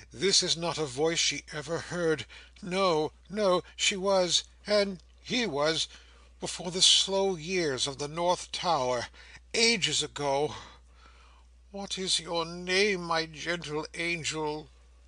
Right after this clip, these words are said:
Hailing his softened tone and manner, his daughter fell upon her knees before him, with her appealing hands upon his breast.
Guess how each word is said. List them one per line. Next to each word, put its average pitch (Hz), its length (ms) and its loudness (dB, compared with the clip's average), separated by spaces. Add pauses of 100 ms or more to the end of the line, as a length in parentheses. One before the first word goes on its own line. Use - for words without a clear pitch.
(800)
Hailing 156 460 0
his 127 180 -4
softened 147 540 -2
tone 139 280 -6
and 120 160 -10
manner, 101 380 -6 (460)
his 120 180 -4
daughter 127 320 -4
fell 131 380 -6
upon 113 320 -10
her 120 160 -12
knees 123 360 -10
before 131 420 -10
him, 101 260 -12 (360)
with 123 160 -12
her 120 140 -4
appealing 139 440 -6
hands 110 420 -6
upon 101 240 -8
his 117 160 -4
breast. - 480 -6